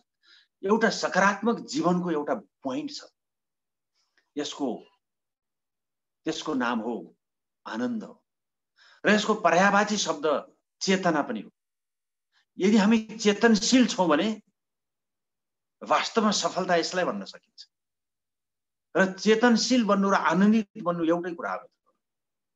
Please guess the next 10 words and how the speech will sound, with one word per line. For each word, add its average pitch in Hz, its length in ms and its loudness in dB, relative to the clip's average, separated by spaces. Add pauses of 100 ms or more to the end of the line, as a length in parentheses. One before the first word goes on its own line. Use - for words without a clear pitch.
(360)
जब 160 140 2
व्यक्ति 160 340 -2 (400)
चेतनाको 190 560 0
विकास 147 440 -2
गर्न 135 160 0
थाल्छ, 139 260 -2 (420)
ऊ 190 60 -2
बढी 156 220 2
आनन्दित 143 560 0
हुन्छ। 87 200 -14